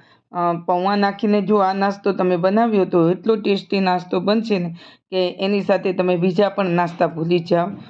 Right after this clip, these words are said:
તો ચાલો આજે આપણે બનાવીશું મગની દાળ અને અહીંયા મેં એક વાટકી મગની દાળ લીધી છે અને અડધી વાટકી ચોખા લીધા છે. તો આ રીતે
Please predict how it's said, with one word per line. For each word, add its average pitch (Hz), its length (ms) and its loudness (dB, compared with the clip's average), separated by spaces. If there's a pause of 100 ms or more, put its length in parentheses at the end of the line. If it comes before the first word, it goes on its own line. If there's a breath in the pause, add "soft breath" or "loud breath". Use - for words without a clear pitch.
(180 loud breath)
તો 196 140 -6
ચાલો 190 360 0
આજે 190 320 0
આપણે 196 240 0
બનાવીશું 175 680 2
મગની 180 380 0
દાળ 170 340 0
અને 165 320 0 (720 loud breath)
અહીંયા 208 220 0
મેં 202 240 2 (720)
એક 208 220 -4
વાટકી 185 380 0
મગની 180 360 0
દાળ 180 280 0
લીધી 208 300 -2
છે 240 140 0
અને 214 140 0
અડધી 165 280 0
વાટકી 180 440 2 (200)
ચોખા 180 280 -4
લીધા 160 360 0
છે. 151 160 -6 (460 loud breath)
તો - 120 -10
આ 180 200 2
રીતે 180 320 0